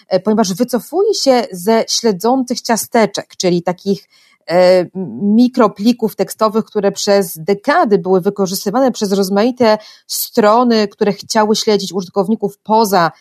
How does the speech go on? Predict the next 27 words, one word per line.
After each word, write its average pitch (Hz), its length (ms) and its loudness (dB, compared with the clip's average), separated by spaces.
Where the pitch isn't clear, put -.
swoją 202 460 0
własną 185 400 -2
stroną, 165 460 -2
a 175 100 -2
więc 175 180 -6
można 190 240 -2
było 185 180 0
zostawić 208 600 -2
takie 180 220 -8
ciastko 185 440 -4
na 170 100 -2
urządzeniu 185 720 -2
końcowym, 180 640 -2
na 156 100 -4
przykład 175 320 -8
laptopie, 190 520 -2
bo - 80 -14
najczęściej 165 420 -6
chodzi 165 320 -4
o, 160 220 -2
o 175 80 -6
takie 214 320 -2
urządzenie, 165 540 -4
mni-, 170 280 -4
rzadziej 180 460 0
o 160 100 -8
telefon, 165 500 -2